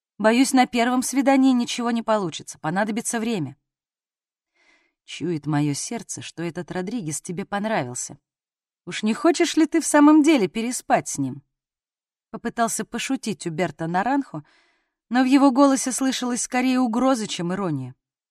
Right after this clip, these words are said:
Я ничего не ответила, потому что отвлеклась и задумалась о том, что соблазнить Родригеса, наверное, было бы интересно и даже по-своему приятно. Другое дело, я вовсе не была уверена, что смогу предать его и навести на него заговорщиков.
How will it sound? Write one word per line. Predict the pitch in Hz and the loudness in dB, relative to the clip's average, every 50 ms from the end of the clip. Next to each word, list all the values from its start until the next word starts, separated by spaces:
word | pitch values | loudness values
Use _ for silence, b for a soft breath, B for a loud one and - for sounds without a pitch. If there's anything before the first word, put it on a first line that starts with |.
| _ _ _ _ _ _ _ _ _ _ | _ _ _ _ _ _ _ _ _ _
Я | - 320 | 2 6
ничего | 311 302 294 - - 247 214 190 | 6 6 6 4 0 -2 0 0
не | 165 156 151 | 2 2 0
ответила, | 147 147 - 143 151 147 143 - 143 139 147 139 - _ _ _ _ _ _ _ _ _ _ | 0 -2 -4 -6 -6 -6 -6 -6 -6 -6 -6 -6 -8 _ _ _ _ _ _ _ _ _ _
потому | 185 214 214 220 220 | -2 -2 0 0 0
что | - - 226 220 | -2 0 0 0
отвлеклась | 214 - 220 226 - - 269 285 302 294 - - - | 0 0 -4 -6 -4 -2 0 2 2 2 0 -4 -6
и | 214 185 | -6 -4
задумалась | 180 208 214 214 277 294 262 226 190 185 156 - | -2 -2 0 0 2 0 2 0 0 -2 -4 -4
о | 196 190 | -4 -4
том, | - 254 254 240 196 - _ _ _ _ _ _ | -4 -4 -6 -6 -6 -10 _ _ _ _ _ _
что | _ - - 233 233 | _ -10 -6 -4 -2
соблазнить | - - 220 214 226 226 226 220 240 247 - - | -2 -2 2 6 6 6 6 6 2 0 0 2
Родригеса, | 208 208 190 220 240 240 202 226 - - 202 | 0 0 0 0 -2 -2 -2 -4 -4 -4 -4
наверное, | 202 208 208 214 226 220 214 202 202 202 | -4 -2 -2 -2 -2 -2 -2 -2 -4 -4
было | 202 185 220 220 214 | -4 -4 -2 -4 -2
бы | 196 220 226 | -2 -2 -4
интересно | 220 214 - - 262 277 277 208 156 - - 139 139 | -4 -4 -4 -4 -2 0 0 -2 -2 -6 -8 -8 -8
и | 135 | -6
даже | 139 160 147 151 151 | -6 -8 -8 -8 -8
по-своему | - 175 165 - - 190 196 190 185 185 185 | -8 -8 -8 -8 -6 -6 -4 -4 -4 -4 -6
приятно. | - - 196 208 208 214 247 208 165 - _ 165 147 - _ _ _ _ _ _ _ | -8 -8 -8 -8 -6 -4 -4 -4 -4 -6 _ -16 -18 -18 _ _ _ _ _ _ _
Другое | 214 226 247 220 349 349 359 | -2 -2 4 6 8 8 8
дело, | 269 233 311 311 302 302 294 285 - | 8 8 6 6 8 8 6 6 4
я | - 208 254 247 | 2 -2 0 2
вовсе | 294 320 247 - - 294 | 2 2 2 4 4 6
не | 277 285 | 8 8
была | 277 226 294 285 277 247 202 | 6 6 6 8 8 8 8
уверена, | 202 208 190 285 311 277 262 220 202 196 | 8 4 2 2 2 2 2 0 -2 -4
что | - - 214 208 | -6 -6 -8 -6
смогу | - 233 226 233 214 254 | 0 2 2 2 2 0
предать | - - 262 262 220 277 269 262 - - | -2 -2 -4 0 2 2 2 2 0 -4
его | 180 175 156 156 156 - | -4 -4 -4 -6 -6 -6
и | - 196 | -6 -4
навести | 208 226 226 233 - - - 240 | -2 -2 -4 -4 -4 -4 -4 -2
на | 220 | -2
него | 220 208 208 202 220 | -2 -4 -4 -4 -4
заговорщиков. | 202 185 202 196 220 220 208 180 - - - 147 - - - _ | -4 -4 0 0 0 0 0 -2 -6 -6 -10 -12 -16 -20 -20 _